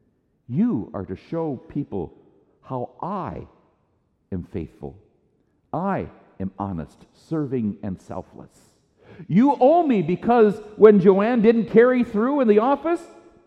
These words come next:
<laughs> you went and told other people about it. Oh, was it true? It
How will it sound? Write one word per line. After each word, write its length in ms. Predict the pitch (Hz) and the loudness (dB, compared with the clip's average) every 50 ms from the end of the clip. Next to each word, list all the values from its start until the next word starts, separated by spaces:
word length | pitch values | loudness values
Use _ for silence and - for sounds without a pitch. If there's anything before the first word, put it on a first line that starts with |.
| _ _ | _ _
<laughs> 560 | _ _ - - 175 - - - 160 - - | _ _ -8 -6 -6 -6 -8 -12 -20 -20 -12
you 180 | - 104 123 127 | -8 -6 -4 -4
went 180 | 120 117 113 | -4 -4 -4
and 140 | 113 107 95 | -6 -10 -10
told 480 | - 135 117 135 147 147 147 131 127 - - - - - _ _ - | -8 -6 -6 -4 -4 -4 -4 -4 -4 -6 -6 -10 -20 -20 _ _ -6
other 220 | 151 147 135 131 | -4 -4 -4 -4
people 300 | - 147 147 151 160 165 | -4 -6 -6 -2 -2 -2
about 280 | 175 185 180 175 156 131 | 0 0 2 2 2 0
it. 100 | 123 - - - - - - _ _ _ _ _ _ _ _ _ _ _ | 0 -2 -6 -20 -20 -20 -20 _ _ _ _ _ _ _ _ _ _ _
Oh, 400 | - 143 170 202 180 139 113 98 | -4 0 4 4 4 4 2 0
was 180 | - 104 117 113 | -2 -2 -2 -2
it 120 | 120 98 | -2 -6
true? 440 | - - 147 151 190 294 339 359 403 - - - - _ _ _ _ _ _ _ _ _ _ _ _ _ _ _ _ _ _ _ _ _ _ _ _ - | -6 -2 0 2 2 2 0 -2 -6 -8 -14 -20 -20 _ _ _ _ _ _ _ _ _ _ _ _ _ _ _ _ _ _ _ _ _ _ _ _ -18
It 100 | 117 | -18